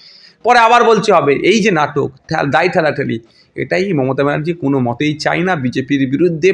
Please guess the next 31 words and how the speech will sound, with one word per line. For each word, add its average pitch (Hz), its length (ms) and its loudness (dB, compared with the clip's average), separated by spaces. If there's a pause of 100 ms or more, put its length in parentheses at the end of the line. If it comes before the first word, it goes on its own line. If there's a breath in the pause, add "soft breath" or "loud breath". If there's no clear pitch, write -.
(100)
পশ্চিমবাংলায় 151 720 -2
একটা - 220 -4
আন্দোলনের 123 440 -2
দানা 117 220 -2
বাঁধুক। 113 300 -4 (280 loud breath)
কারণ 208 260 0
পশ্চিমবাংলায় 233 680 2
আন্দোলনের 175 480 2
দানা 147 220 2
বাঁধলে 202 280 2
পশ্চিমবাংলার 165 560 -2
মাটি 143 220 -2
বিপ্লবের 165 480 0
মাটি, 208 240 -2
এই 165 80 2
বিপ্লব 143 340 0
সারা 151 240 -2
ভারতে 127 340 -2
ছড়িয়ে 120 300 -4
পড়বে। 120 280 -4 (360 loud breath)
বিজেপি 214 400 2
দুর্বল 175 420 2
হবে, 196 160 4
বিজেপির 156 340 0
অসুবিধা 131 460 0
হবে, - 200 -2
সেই 170 120 -2
জন্য 123 240 -2
করতে - 280 -10
চায় 123 180 -6
না। 135 100 -8